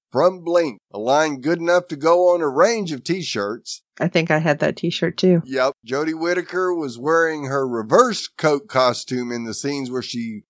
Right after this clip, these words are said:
Speaker 1: was placed into the fugitive's Doctor's memories.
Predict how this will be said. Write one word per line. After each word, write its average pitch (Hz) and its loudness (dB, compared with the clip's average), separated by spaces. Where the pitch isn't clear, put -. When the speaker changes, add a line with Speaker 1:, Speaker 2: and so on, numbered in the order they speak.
Speaker 1:
was 110 -8
placed 151 -2
into 147 -2
the 113 -4
fugitive's 151 -2
Doctor's 107 -2
memories. 101 -4